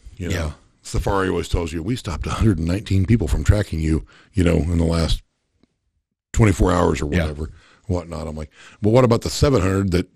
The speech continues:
Speaker 1: that you guys tracked me with
Speaker 2: Yeah.
Speaker 1: on purpose?" You know?
Speaker 2: Yeah, and you get some of these old timers that, "Oh, I'm never getting me one of them smartphones. Them goddamn things are the devil. All they're doing is tracking you." But they're sitting down using their computer or whatever
Speaker 1: Yeah.
Speaker 2: else. It's, I mean, they've got you.
Speaker 1: It always cracks me up. Like, I can log into Gmail or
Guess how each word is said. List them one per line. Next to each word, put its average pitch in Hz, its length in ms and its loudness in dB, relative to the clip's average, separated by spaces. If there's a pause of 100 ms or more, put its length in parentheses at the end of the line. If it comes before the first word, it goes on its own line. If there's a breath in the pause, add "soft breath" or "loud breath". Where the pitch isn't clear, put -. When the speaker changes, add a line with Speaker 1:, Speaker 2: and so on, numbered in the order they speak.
(140)
Speaker 1:
that 92 160 -6
you 127 180 4
guys 85 240 2
tracked 87 300 0
me 87 80 0
with 85 300 2 (100)
Speaker 2:
Yeah. 92 180 2 (160)
Speaker 1:
on 95 200 -4
purpose?" 123 500 0 (140)
You 92 120 -6
know? 85 200 -6 (680 loud breath)
Speaker 2:
Yeah, 131 320 -2
and 131 100 -2
you 131 80 2
get 117 160 -2
some 135 140 -2
of - 0 -
these 120 160 4
old 123 180 4
timers 113 340 2
that, 95 80 0
"Oh, 110 40 -2
I'm 185 260 -2
never 175 240 2
getting 170 240 -2
me 170 80 0
one 165 140 2
of 160 60 -2
them 147 100 -2
smartphones. 151 640 0
Them 156 340 -2
goddamn 151 440 0
things 139 220 2
are 135 100 8
the 135 80 4
devil. 135 280 0
All 131 80 6
they're 123 80 4
doing 120 160 4
is 117 60 0
tracking 120 280 0
you." 113 100 0
But 123 200 0
they're 135 140 8
sitting 147 260 -4
down 127 200 0
using 120 240 6
their 104 120 4
computer 127 500 4
or 110 60 6
whatever 120 380 4
Speaker 1:
Yeah. - 80 2
Speaker 2:
else. 117 160 -2
It's, 92 120 -4
I 104 120 -4
mean, 98 320 2
they've 110 180 0
got 117 320 -2
you. 98 80 0
Speaker 1:
It 139 220 -2
always 135 240 4
cracks 113 340 -2
me 110 80 -2
up. 101 100 -2
Like, 95 160 -4
I 123 140 -4
can 104 140 -4
log 110 240 0
into 98 240 -2
Gmail 92 460 -4
or 85 300 -6